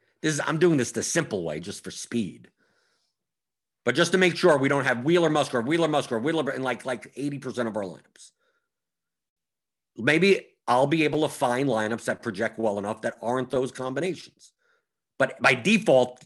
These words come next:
the optimizer is gonna, is, if I put it at a hundred, she's gonna say, she's gonna start jamming in Musgrove, Wheeler into everything because they project for slightly higher points. So, like, I, I wanna,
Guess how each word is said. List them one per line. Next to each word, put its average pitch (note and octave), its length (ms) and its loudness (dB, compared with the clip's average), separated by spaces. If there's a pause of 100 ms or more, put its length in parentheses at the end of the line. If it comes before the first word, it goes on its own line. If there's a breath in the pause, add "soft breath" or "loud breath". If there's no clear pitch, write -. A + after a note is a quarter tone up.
the B2 120 2
optimizer C3 680 0
is A2 140 -2
gonna, A#2+ 180 -4
is, A2+ 280 -6
if A#2 100 -8
I C3 120 0
put E3 160 -2
it D3+ 80 0
at D3+ 80 2
a C#3+ 40 2
hundred, C3 460 -2 (240 loud breath)
she's C3+ 160 -4
gonna C3+ 100 0
say, C#3+ 240 0
she's A#2+ 220 -8
gonna B2 140 -4
start B2+ 200 -2
jamming C3 360 0
in B2 160 -2
Musgrove, A#2+ 380 -2
Wheeler C3 280 -2
into - 220 -10
everything B2+ 460 -4
because A#2+ 360 -6 (480 soft breath)
they C3+ 140 0
project D3 440 0
for C#3+ 80 -2
slightly B2+ 640 -4
higher B2+ 220 0
points. - 400 -10
So, F#2+ 160 -8
like, F#2+ 220 -6
I, A#2 120 -2
I A2 120 -4
wanna, A#2+ 280 0